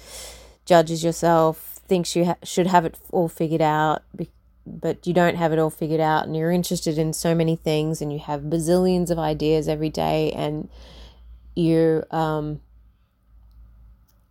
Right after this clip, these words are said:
you know, it's like starting fresh every day. It's like, ooh, <laughs> you know,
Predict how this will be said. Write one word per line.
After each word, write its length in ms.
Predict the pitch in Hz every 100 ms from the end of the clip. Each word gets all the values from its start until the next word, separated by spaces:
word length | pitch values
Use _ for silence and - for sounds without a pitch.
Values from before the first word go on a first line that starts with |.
| _ _ _ _ _ _ _ _ _ _ _ -
you 120 | 208
know, 120 | 180
it's 280 | 175 196 -
like 160 | 180
starting 400 | - - 175 170
fresh 340 | 170 165 156 -
every 240 | - 156
day. 380 | 156 - - 202 _ _ _ _ _ _
It's 160 | - -
like, 200 | 160 -
ooh, 440 | 381 427 208 156 - _
<laughs> 440 | 254 233 - -
you 120 | 220 208
know, 200 | 175